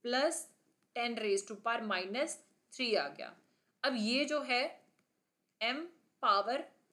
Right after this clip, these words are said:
N वाला फॉर्मूला है, ठीक है। तो आप साइड पे फॉर्मूला लिख सकते हो, log M into N equal to log M plus N, ठीक है। log M पावर N वाला फॉर्मूला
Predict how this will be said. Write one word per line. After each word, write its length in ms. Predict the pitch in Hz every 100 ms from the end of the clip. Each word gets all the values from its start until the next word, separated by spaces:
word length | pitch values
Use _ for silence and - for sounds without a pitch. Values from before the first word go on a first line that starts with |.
| _ _ -
N 180 | 226 214
वाला 220 | 202 180
फॉर्मूला 400 | 180 175 156 -
है, 100 | - -
ठीक 180 | 214 220
है। 120 | 269 285 - _ _ 240
तो 120 | 214
आप 360 | - 233 - -
साइड 340 | - 233 233
पे 80 | 262
फॉर्मूला 300 | 285 269 262
लिख 160 | 262 240
सकते 320 | - 247 -
हो, 100 | 277 311 226
log 340 | 202 214 262 - _ 233
M 120 | 240 262 262 _
into 360 | 220 214 208 208 196 - - 226
N 120 | 262 - 208
equal 380 | 202 214 196 190 -
to 140 | 226 202 196
log 440 | 185 180 233 269 - _ _ _ _ _ _ _ _ _ 208
M 260 | 220 233 302 - _ _ _ _ _ _
plus 380 | 226 208 240 - - _ _ _ _ _ _
N, 220 | 208 254 349 - _ _ -
ठीक 160 | 220
है। 140 | 262 302 - _ _ _
log 380 | 214 202 220 240 - 240
M 140 | 269 311
पावर 320 | 285 247 262 247
N 60 | 240
वाला 200 | 262 269
फॉर्मूला 420 | 262 254 240 262